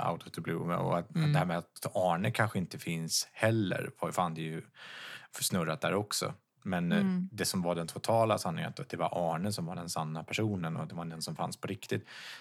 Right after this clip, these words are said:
Speaker 1: det fattade inte jag. Eh, det hade jag nog inte tänkt heller, liksom, utan, men vi hade väldigt många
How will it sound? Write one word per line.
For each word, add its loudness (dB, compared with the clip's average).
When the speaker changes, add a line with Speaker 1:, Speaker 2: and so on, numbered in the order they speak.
Speaker 1:
det 6
fattade -8
inte -6
jag. -8
Eh, 0
det 2
hade 2
jag 0
nog -2
inte -8
tänkt -4
heller, -2
liksom, -6
utan, -2
men -2
vi -2
hade 2
väldigt 0
många 2